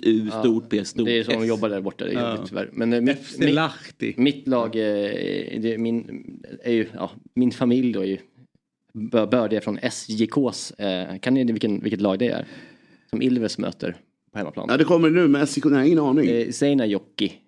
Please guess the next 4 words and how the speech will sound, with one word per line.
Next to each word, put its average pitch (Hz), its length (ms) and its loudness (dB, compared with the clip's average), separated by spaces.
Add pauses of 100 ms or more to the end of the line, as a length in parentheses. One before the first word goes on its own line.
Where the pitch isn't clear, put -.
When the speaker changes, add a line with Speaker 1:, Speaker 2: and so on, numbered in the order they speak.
(680)
Speaker 4:
Seinäjoki. 110 680 -4
Speaker 2:
Eh, 98 40 -2
Seinäjoen 127 720 2
jalkapallokärä 113 1300 0